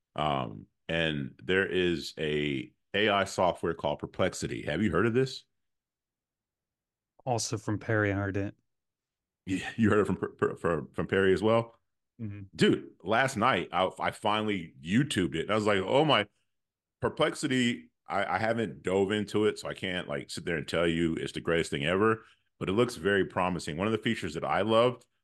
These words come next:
Speaker 1: I might, I canceled my Midjourney today 'cause I don't use Midjourney as much. Like, I was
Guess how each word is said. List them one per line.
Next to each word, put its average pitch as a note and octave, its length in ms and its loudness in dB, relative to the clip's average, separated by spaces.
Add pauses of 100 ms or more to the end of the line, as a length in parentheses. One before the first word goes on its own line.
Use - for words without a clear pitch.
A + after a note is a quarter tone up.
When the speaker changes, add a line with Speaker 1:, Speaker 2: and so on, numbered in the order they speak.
Speaker 1:
I A2 80 0
might, G2+ 220 2
I F2+ 120 -2
canceled C3+ 500 0
my G#2 120 2
Midjourney F2+ 560 -2
today D#2 300 -2
'cause - 140 -8
I E2+ 40 -2
don't F2 140 -4
use G#2 140 0
Midjourney C#2 420 -6
as B1+ 80 -8
much. A#1+ 280 -8 (520)
Like, D#2 140 0
I D2 100 2
was E2+ 160 -2